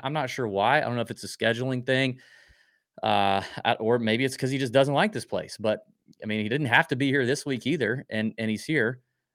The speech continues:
But a T thirteen and a T thirty-three in his first two outings here. At, uh, last time he played in twenty eighteen, he missed the cut. But to me, like, Lowry, the, the short game brings him in play a good bit. Um,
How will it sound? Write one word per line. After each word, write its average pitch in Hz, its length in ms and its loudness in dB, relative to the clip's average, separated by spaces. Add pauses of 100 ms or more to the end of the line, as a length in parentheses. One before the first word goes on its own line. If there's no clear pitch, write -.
But 113 120 4
a 110 40 0
T 160 220 0
thirteen 135 540 0
and 117 80 0
a 107 60 0
T 120 200 -6
thirty-three 117 720 -2
in 107 60 2
his 98 100 -8
first 110 280 -8
two 113 260 -2
outings 107 360 0
here. 107 320 -2
At, 98 140 -4 (100)
uh, 95 200 -4
last 104 240 0
time 113 80 -4
he 104 60 -2
played 104 260 -2
in - 20 -10
twenty 104 240 -8
eighteen, 98 220 -6
he 95 60 -6
missed 95 180 -8
the 98 60 -16
cut. 90 280 -4
But 98 140 -6 (840)
to 127 100 2
me, 170 320 6
like, 117 220 4
Lowry, 127 540 2
the, 107 180 -4
the 107 100 -2
short 156 380 -2
game 107 460 -2 (320)
brings 110 340 -2
him 113 120 0
in 107 100 0
play 101 420 2
a 98 100 -4
good 92 240 -4
bit. 87 240 -2 (140)
Um, 92 500 -4